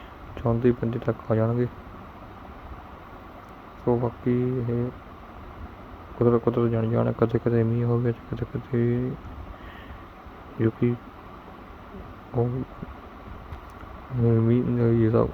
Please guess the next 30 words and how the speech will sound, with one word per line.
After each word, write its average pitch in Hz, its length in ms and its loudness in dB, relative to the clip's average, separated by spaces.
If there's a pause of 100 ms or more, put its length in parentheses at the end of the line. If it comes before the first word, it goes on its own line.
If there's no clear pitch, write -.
ਮੀਂਹ 113 500 2
ਸਾਫ਼, 110 320 4
ਮੌਸਮ 110 260 4
ਸਾਫ਼ 113 280 4
ਹੋਵੇਗਾ। 120 360 6 (1800)
ਇਸੇ 127 220 2
ਹੀ 127 200 6
ਅਪਡੇਟ 120 200 2
ਅਸੀਂ 120 260 4
ਬਾਅਦ 120 200 4
ਵਿੱਚ 120 120 4
ਸਾਂਝੀ 120 220 4
ਕਰਾਂਗੇ, 120 360 0 (100)
ਕਿਤੇ 120 220 2
ਕਿਤੇ 117 260 4
ਮੀਂਹ 113 240 4
ਹੈ 117 60 2
ਜਾਂ 117 120 2
ਕਿਤੇ 113 240 6
ਕਿਤੇ 120 240 0
ਸਾਫ਼ 113 340 2
ਹੈ 117 60 2
ਮੌਸਮ। 117 360 -2 (2500)
ਤੋ 117 200 6 (200)
ਬਾਕੀ 120 340 -2 (760)
ਦੇਖਦੇ 113 280 6
ਹਾਂ 123 60 2 (220)
ਕੀ 120 180 6
ਬਣਦਾ 117 380 6
ਹੈ। 117 80 2